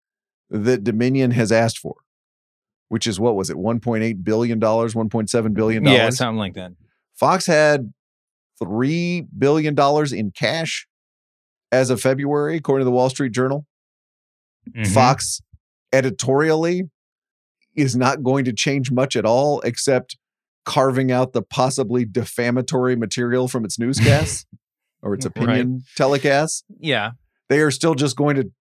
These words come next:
Speaker 1: treat Joe Biden like they've ever treated him and treat anything like they've ever treated.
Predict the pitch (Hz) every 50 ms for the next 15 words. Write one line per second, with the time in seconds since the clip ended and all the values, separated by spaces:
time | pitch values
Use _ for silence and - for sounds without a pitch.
0 | _ _ - - 151 165 139 180 135 139 143 123 139 135 131 139 135 139 135 131
1 | 127 139 131 123 135 135 135 131 - - 143 143 135 127 139 131 127 117 110 107
2 | - 135 135 135 127 131 _ _ _ _ _ _ _ _ _ - _ - 131 139
3 | 143 143 127 143 139 135 131 131 127 135 139 123 131 127 120 127 104 - 131 110
4 | 90 82